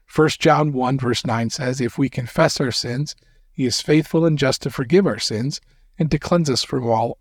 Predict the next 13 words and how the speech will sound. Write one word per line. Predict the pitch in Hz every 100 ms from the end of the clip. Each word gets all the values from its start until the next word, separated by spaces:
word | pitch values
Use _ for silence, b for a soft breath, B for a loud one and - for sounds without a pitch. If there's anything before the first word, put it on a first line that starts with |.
| -
unrighteousness." | 127 120 120 110 - _ - - _ -
Step | - 165
two | - 214
is | 165 -
he | 180
forsook | - 170 - 220 - - _
his | _ 120 -
sin. | - - 143 _
He | - 170
left | 143 139 160
his | 185 160
riotous | 139 135 170 185 131
living | 113 131